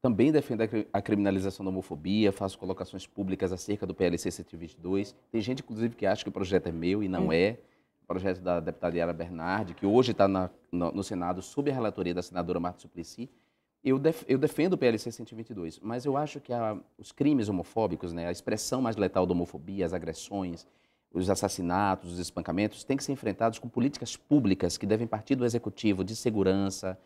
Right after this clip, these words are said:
Speaker 1: de educação, né, políticas públicas. É, eu acho que a,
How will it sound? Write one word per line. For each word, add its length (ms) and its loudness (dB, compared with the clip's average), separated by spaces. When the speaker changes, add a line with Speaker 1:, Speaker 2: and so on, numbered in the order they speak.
Speaker 1:
de 180 4
educação, 760 4
né, 140 -2
políticas 460 -4
públicas. 600 -2
É, 320 4
eu 160 2
acho 220 2
que 420 4
a, 680 4